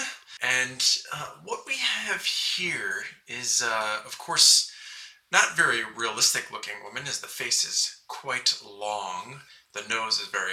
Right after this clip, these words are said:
long, big eyes. It's a triangular shaped face, I would say. And then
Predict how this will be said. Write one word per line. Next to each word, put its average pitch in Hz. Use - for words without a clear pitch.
long, 95
big 175
eyes. 101
It's -
a 165
triangular 175
shaped -
face, -
I -
would -
say. -
And 127
then 131